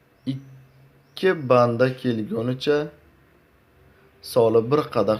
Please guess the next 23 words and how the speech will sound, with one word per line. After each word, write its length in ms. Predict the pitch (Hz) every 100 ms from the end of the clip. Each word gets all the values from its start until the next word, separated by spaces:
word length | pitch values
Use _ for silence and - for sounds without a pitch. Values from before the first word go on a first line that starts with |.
| -
sharob 260 | 110 110 104
ichdi. 200 | - - - _ _ _ _ _ -
Kayfiyati 440 | 165 202 123 - -
ko'tarildi. 500 | 127 113 95 82 - - _ _ _ _ -
Bundan 300 | 123 120 107 107
keyin 240 | 110 117 117 - - _
nima 260 | 120 131 143 127
ish 80 | -
qilish 240 | 123 123 -
to'g'risida 460 | 120 113 113 - 117 110
biroz 360 | 135 127 127 127 -
xayol 280 | 92 95 95
surdi. 240 | 101 - 65 - - - _ - - - - 107
Boshi 380 | 113 110 - 110 113
egik 260 | 120 123 - _ _ -
yigitlari 520 | 117 147 156 143 135 135
kirib 180 | 151 147
kelganida 480 | 143 127 107 104 113 123
esa 180 | 131 135 - _ _ _
yana 240 | 113 107 98 110
g'azab 340 | 107 120 113 107
otiga 300 | 104 92 95 92
mindi. 240 | 90 80